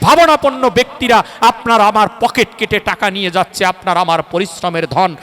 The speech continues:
আর আমরা পুণ্য করার চিন্তা করে ভাগবতের আসরে হাজার হাজার টাকা ঢেলে দিচ্ছি। অথচ ওই সাধু যিনি ভাগবত পাঠ করছেন সে হবে বন্ধনমুক্ত।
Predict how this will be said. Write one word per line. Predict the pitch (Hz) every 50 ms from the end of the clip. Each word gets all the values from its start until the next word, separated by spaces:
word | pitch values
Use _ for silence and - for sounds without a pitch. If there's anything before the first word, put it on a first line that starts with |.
| - -
আর | - 196 180 175
আমরা | 165 170 175 175 170
পুণ্য | - - 170 - 294 320 339 339 330 320 311
করার | 302 302 262 240 233 226 202 - -
চিন্তা | - 294 330 339 - - 285 247
করে | - 233 208 202 170 - - - - - - - - - -
ভাগবতের | 143 196 196 165 175 175 170 - 175 156
আসরে | 156 147 - - 156 156
হাজার | 135 - 143 151 151 185 165 131
হাজার | 117 156 147 170 147 - -
টাকা | 151 143 - 165 -
ঢেলে | 107 135 165 156 139
দিচ্ছি। | 135 143 - - - 160 139 113 - - - - -
অথচ | - 147 - 170 143 -
ওই | 170 160 151
সাধু | 131 - - - - 151 156 - 226
যিনি | 175 160 190 175 156
ভাগবত | - - 139 202 269 311 311 302 311 - -
পাঠ | - 320 311 320
করছেন | - 220 - - - 214 190 165 - - -
সে | - - 196 190
হবে | 160 165 170 - 170 147 127
বন্ধনমুক্ত। | 143 151 160 175 151 147 156 143 135 139 143 - - - - 135 113